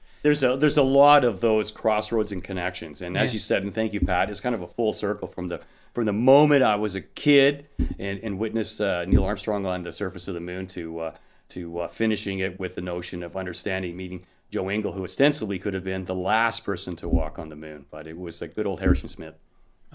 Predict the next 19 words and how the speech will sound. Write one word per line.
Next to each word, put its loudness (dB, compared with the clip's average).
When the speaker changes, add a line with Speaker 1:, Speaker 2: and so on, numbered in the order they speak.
Speaker 2:
Well, -6
thanks 0
for -6
tuning 0
in 0
to 0
this 2
astronaut 4
version, 0
space 0
version 2
of 4
Confessions 0
of -2
a 0
Rock -4
and -8
Roll -8
Cameraman. -8